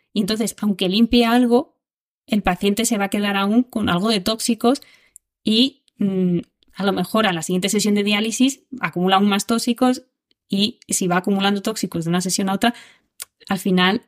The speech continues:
eh, no le estamos dializando bien. Entonces, tener un, un buen acceso vascular por el que podamos sacar una cantidad de sangre suficiente para limpiar toda la que podamos en esas cuatro horas es muy importante.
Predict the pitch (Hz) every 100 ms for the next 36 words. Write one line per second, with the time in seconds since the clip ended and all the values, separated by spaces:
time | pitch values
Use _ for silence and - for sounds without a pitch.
0 | _ 196 180 185 196 226 180 170 165 165
1 | 170 165 175 220 208 _ _ _ _ 214
2 | 202 214 208 190 190 208 233 - 214 233
3 | 226 - 226 240 240 240 233 - 220 247
4 | 208 - 220 240 226 240 233 220 190 175
5 | 185 185 190 240 - 220 240 226 - _
6 | 226 226 226 226 220 220 - 220 202 156
7 | _ _ - - 185 190 233 233 185 175
8 | 165 175 185 - 220 208 - _ - 208
9 | 220 214 214 214 220 190 175 170 165 202
10 | 202 214 226 247 _ - _ _ _ -
11 | 220 226 233 240 214 170 165 151 135